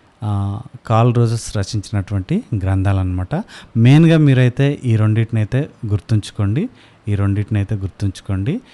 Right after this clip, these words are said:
ఇవి ఇంపార్టెంట్ అనమాట. క్లయింట్ సెంటర్డ్ థెరపీ, అదేవిధంగా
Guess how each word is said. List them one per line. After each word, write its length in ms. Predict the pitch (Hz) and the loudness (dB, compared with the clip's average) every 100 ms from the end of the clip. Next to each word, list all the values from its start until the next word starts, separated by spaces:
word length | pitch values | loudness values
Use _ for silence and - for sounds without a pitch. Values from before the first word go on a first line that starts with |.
| _ - | _ -4
ఇవి 80 | 101 | -2
ఇంపార్టెంట్ 520 | 95 101 98 98 90 | 0 0 0 0 -2
అనమాట. 360 | 95 92 90 156 220 - - _ - | -4 -4 -4 -6 -8 -14 -20 _ -2
క్లయింట్ 400 | 117 123 139 110 - | 2 2 2 -4 -12
సెంటర్డ్ 640 | - 113 104 110 110 117 147 _ _ _ _ 107 | -6 -2 -2 -2 -2 -4 -6 _ _ _ _ 0
థెరపీ, 440 | 101 98 131 202 - _ - | 0 0 0 -2 -6 _ -4
అదేవిధంగా 600 | 101 110 110 110 113 | 0 2 2 0 -2